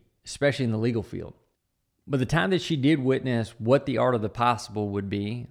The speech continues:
what the opportunity might be for someone like her growing up in a small town, was actually watching a judge in a courtroom when she was younger and seeing that compassion, seeing that thoughtfulness, and seeing that the legal system could be a way to help others.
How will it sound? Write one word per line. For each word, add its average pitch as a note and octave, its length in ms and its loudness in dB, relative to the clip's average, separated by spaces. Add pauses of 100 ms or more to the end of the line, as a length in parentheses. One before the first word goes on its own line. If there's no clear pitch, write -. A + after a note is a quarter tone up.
(160)
what A#2+ 320 2
the G#2+ 420 -2 (220)
opportunity A#2+ 680 2
might G#2 280 -2
be G#2+ 100 -2
for F#2+ 160 -10
someone G#2+ 340 -4
like G#2+ 220 -6
her G#2+ 160 -4
growing G#2+ 280 -2
up G#2 120 -6
in G#2 60 -8
a G2+ 40 -6
small G#2 320 -6
town, G2+ 400 -6 (360)
was G#2+ 100 -4
actually D#3 300 4
watching A#2 420 0
a A2+ 40 0
judge G#2+ 300 0
in A2 80 -4
a A2 40 -4
courtroom G#2 560 -6
when G#2 100 -4
she A2+ 160 -6
was G#2 160 -2
younger A2 400 -4 (460)
and B2 200 -2
seeing D#3 500 -2
that B2+ 160 -2
compassion, C3 760 -4 (400)
seeing C3 540 -2
that A2+ 380 -2 (680)
thoughtfulness, A#2+ 1000 0 (140)
and B2 200 -2
seeing E3 600 0
that B2+ 100 -2
the A#2 100 -4
legal C#3 400 -2
system B2 440 -6
could D#3 320 -6
be D3 100 -2
a C3+ 80 2
way A#2 300 2
to A2 100 2
help G2+ 300 -2
others. F#2+ 480 -8